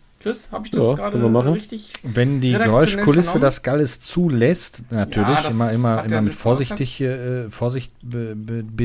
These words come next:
Speaker 3: bewerten. Aber wenn das die, die, äh, Gegebenheiten zulässt, ist das Mikrofon am Start und dann nehmen wir live von der Börse einen auf. Natürlich wird er nicht live am selben Tag dann freigegeben, aber, ähm,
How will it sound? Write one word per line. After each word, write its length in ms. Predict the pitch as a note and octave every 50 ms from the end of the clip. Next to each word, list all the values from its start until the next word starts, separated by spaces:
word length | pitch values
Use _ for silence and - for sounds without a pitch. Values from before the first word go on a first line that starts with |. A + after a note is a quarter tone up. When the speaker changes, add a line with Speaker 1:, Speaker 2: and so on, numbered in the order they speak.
| A2 A2+ - -
Speaker 3:
bewerten. 760 | A#2 A2 G#2 G#2 G2+ G2 G2+ G#2+ A#2 A#2+ A#2+ B2 C3+ C3+ B2 - - - - - - - - - -
Aber 120 | G#2 G#2 G#2
wenn 140 | A2 A2+ B2+
das 260 | B2+ A#2+ - - -
die, 240 | - A2+ G#2+ G#2+ G#2
die, 340 | G#2 G#2 G2+ G2+ G2+ F#2+ F2
äh, 280 | - - - F#2+ G2
Gegebenheiten 580 | G2+ G2+ F#2+ F#2 G2+ A#2+ C#3 B2+ B2 B2+ B2 -
zulässt, 460 | - - A#2 A#2+ A#2+ B2 B2 - - -
ist 280 | - B2 - - -
das 120 | G#2 - -
Mikrofon 520 | A2+ A#2+ A#2 - A2+ G2+ - - A#2 A#2
am 200 | - F#2 F#2+ G2
Start 460 | - - - - G#2+ G#2 A#2 C3+ C3 -
und 120 | A2 G#2+
dann 120 | G#2+ G2+
nehmen 160 | G#2 G#2 G#2+ G#2+
wir 240 | G#2 G#2 G2+ G2+
live 400 | G2 F#2 G2 G#2 A#2 C#3 D3 C3
von 380 | G#2 - - - - C3 C3+ C3+
der 100 | B2+ A#2+
Börse 460 | G#2+ G#2 A2 A2+ A#2 A#2 A2+ A2+ A2
einen 160 | F#2 G#2 G2+
auf. 160 | G#2 G#2+ G#2 -
Natürlich 340 | F#2+ F#2+ - - G#2+ F#2+
wird 140 | G2+ G#2 -
er 60 | G#2
nicht 180 | G2 F#2 E2+ F2
live 180 | G2+ G#2 G#2+ A2
am 140 | A2+ G#2
selben 240 | F#2 G2+ G#2 G2+ G2+
Tag 160 | G#2 F#2+ -
dann 160 | - F#2+ F2+ F2
freigegeben, 560 | - G#2+ A2+ B2+ B2+ A#2+ B2 B2+ B2 A#2+ G#2
aber, 240 | G2+ G2+ G#2 F#2+ - - - - - - - - - - - - - - -
ähm, 480 | G2 G2 F#2+ F#2+ F#2 F#2 F#2+ F#2 F2